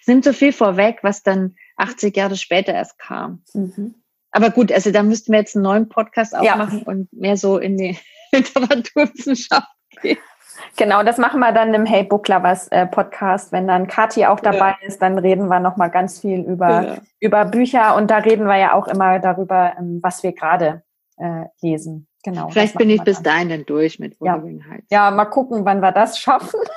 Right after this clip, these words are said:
Speaker 2: <laughs> die Aufnahme zu machen. Gut, dann
Speaker 1: Aber
Speaker 2: sag
Speaker 1: de-,
Speaker 2: ich
Speaker 1: aber
Speaker 2: ja.
Speaker 1: deshalb arbeite ich so gern mit Müttern, da ist alles im Flow und keiner ist irgendwie genervt, sondern es ist halt so meine, mein Gott.
Speaker 2: Genau.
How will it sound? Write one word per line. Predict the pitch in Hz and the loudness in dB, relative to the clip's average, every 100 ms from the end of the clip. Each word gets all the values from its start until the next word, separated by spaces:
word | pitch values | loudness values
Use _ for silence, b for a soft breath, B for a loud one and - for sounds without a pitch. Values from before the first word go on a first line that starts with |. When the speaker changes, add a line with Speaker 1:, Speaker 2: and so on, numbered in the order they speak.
| 659 | -4
Speaker 2:
<laughs> | 370 508 494 - 494 - - _ - | 2 2 2 0 -4 -4 -8 _ -2
die | 254 | 2
Aufnahme | - 247 247 208 214 214 | 4 4 2 2 0 -4
zu | - | -6
machen. | 208 190 202 190 - B B B B B | -2 -2 -2 -8 -12 B B B B B
Gut, | - - | 0 2
dann | - 254 | 4 2
Speaker 1:
Aber | 240 262 | 4 4
Speaker 2:
sag | 269 294 | 2 0
Speaker 1:
de-, | 277 | 0
Speaker 2:
ich | |
Speaker 1:
aber | 233 | 2
Speaker 2:
ja. | 247 | 2
Speaker 1:
deshalb | 254 269 302 269 - | 2 2 0 -2 0
arbeite | 247 254 233 | 0 0 0
ich | 240 | 0
so | 240 | -2
gern | 208 226 233 | 0 0 2
mit | 226 208 | 0 2
Müttern, | 208 254 262 220 | 2 2 2 2
da | 208 | 2
ist | 202 202 | 0 -2
alles | - 233 262 240 | -4 -2 -2 0
im | 220 | -2
Flow | 214 - 202 208 202 202 | -4 -2 2 4 4 2
und | 190 202 | 0 -2
keiner | 247 226 220 214 | 2 2 4 2
ist | 214 | 2
irgendwie | 196 202 208 196 196 190 190 208 214 _ | 0 0 0 -2 0 2 2 2 -6 _
genervt, | 220 208 196 202 202 208 - | 0 2 4 4 2 -2 -4
sondern | 202 | -2
es | 185 - | -2 -4
ist | 269 - | -6 -2
halt | 285 262 | 0 0
so | - 240 | 0 0
meine, | 226 196 185 185 175 185 233 | 2 -2 -4 -6 -10 -12 -12
mein | 214 180 196 | -10 -8 -8
Gott. | 190 185 | -6 -4
Speaker 2:
Genau. | 262 190 165 | 0 0 0